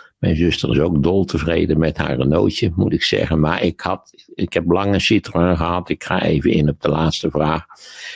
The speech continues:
En het was een hele fijne auto, een ruime auto, zag er prachtig uit en van alles en nog wat. Ik heb nu een Lexus, dat is waar, waarvan mijn vrouw vindt dat het een burgermansauto is, maar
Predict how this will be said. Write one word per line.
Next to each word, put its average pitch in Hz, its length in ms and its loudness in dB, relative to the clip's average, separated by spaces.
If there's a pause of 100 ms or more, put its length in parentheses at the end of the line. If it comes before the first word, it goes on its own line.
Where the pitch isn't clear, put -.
(120)
En 82 240 -2
het 73 140 0
was 80 140 0
een 90 100 0
hele 90 240 0
fijne 87 400 -2
auto, 80 360 2
een 76 100 2
ruime 87 400 2
auto, 85 340 2
zag 73 200 -2
er 80 60 -4
prachtig - 520 -4
uit 104 440 0
en 71 300 0
van 92 140 0
alles 82 300 -2
en 73 60 2
nog 120 240 0
wat. - 300 -4
Ik - 100 -14
heb - 200 -4
nu 76 180 2
een 69 120 2
Lexus, - 420 0
dat - 200 -2
is - 120 -4
waar, 95 380 0 (480)
waarvan 78 320 -2
mijn 71 160 0
vrouw 78 300 -2
vindt 73 240 0
dat 71 120 0
het 67 120 0
een 65 140 2
burgermansauto 92 1000 0
is, 87 320 2
maar 71 960 -2